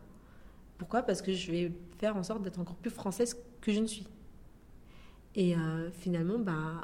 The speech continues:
au fil du temps, tu commences à te dire, « Est-ce que je peux tenir dans l'éducation nationale ? Est-ce que je vais me lancer, moi, dans ce concours ? Euh, est-ce que je vais, euh, pouvoir être prof ? Ou, euh, si je deviens prof, est-ce que je vais être proche de mes collègues toute ma vie ? » Parce que quand t'es dans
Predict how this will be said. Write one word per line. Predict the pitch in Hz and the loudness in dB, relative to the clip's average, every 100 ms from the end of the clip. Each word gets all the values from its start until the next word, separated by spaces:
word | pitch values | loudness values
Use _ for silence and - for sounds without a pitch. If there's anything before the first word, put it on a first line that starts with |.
| - - | -10 -6
au | 196 | -6
fil | - 175 | -2 -4
du | 175 | -2
temps, | 220 247 254 - | 0 0 -2 -6
tu | - 175 | -8 -4
commences | 180 185 190 | 0 0 -2
à | |
te | - 175 | 0 0
dire, « | 165 240 - - | 2 0 0 -2
Est-ce | 180 | -2
que | - | 0
je | 240 | -2
peux | - 214 | 0 0
tenir | - 196 214 | 2 4 4
dans | 175 170 | 4 4
l'éducation | 160 - 180 175 | 2 0 -4 -4
nationale ? | 170 165 165 - - - - - | -4 -4 -6 -10 -18 -20 -14 -4
Est-ce | 185 | 0
que | 247 | 4
je | 208 | 6
vais | 196 | 6
me | 196 | 6
lancer, | 220 220 233 | 6 6 4
moi, | 190 175 | 4 2
dans | 170 | 0
ce | - | -2
concours ? | - 180 - 185 - - - - - | -2 -2 0 -4 -4 -14 -16 -2 6
Euh, | 175 170 170 170 175 - - | 8 8 6 4 0 -6 -4
est-ce | 180 - | -2 2
que | 214 | 2
je | 190 | 2
vais, | 196 202 202 | 4 6 8
euh, | 180 | 6
pouvoir | 180 196 196 190 | 4 2 4 2
être | 190 | 0
prof ? | - 220 214 - - - - | 4 2 2 -8 -16 -6 0
Ou, | 196 | 6
euh, | 185 170 | 6 6
si | 175 202 | 4 4
je | |
deviens | 190 190 190 | 6 6 6
prof, | 269 - | 4 4
est-ce | 220 - | 2 4
que | |
je | 202 | 6
vais | 180 | 6
être | 180 | 6
proche | - 202 | 4 4
de | 190 | 6
mes | 185 185 | 4 8
collègues | 233 240 233 | 8 8 4
toute | - | 2
ma | 233 | 4
vie ? » | 226 196 | 4 2
Parce | 170 | -2
que | - 180 170 165 170 | -2 -2 0 -2 -6
quand | - 180 | -8 -2
t'es | 190 | 2
dans | 170 170 | 2 2